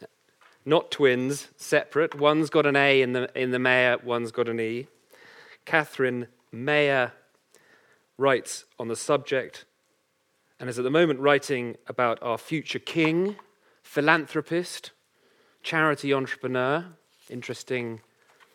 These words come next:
to hear your perspective on him. And finding Lady Catherine Mayer, financier, charity entrepreneur herself, who is going to kick off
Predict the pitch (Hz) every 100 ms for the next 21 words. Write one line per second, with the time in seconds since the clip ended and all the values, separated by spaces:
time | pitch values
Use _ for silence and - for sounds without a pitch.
0 | _ _ - 113 117 104 104 - - -
1 | - 90 90 131 160 156 _ _ _ _
2 | _ 117 - 135 131 120 123 139 143 139
3 | 120 - - 175 - 127 110 107 101 101
4 | 131 185 _ _ _ _ _ _ _ _
5 | _ _ _ _ 123 123 135 120 - 127
6 | 120 - 135 120 113 120 113 107 - 120
7 | 110 110 113 104 120 110 104 - _ _
8 | _ _ - - _ _ 131 131 - 127
9 | 131 - - 208 - 113 104 - -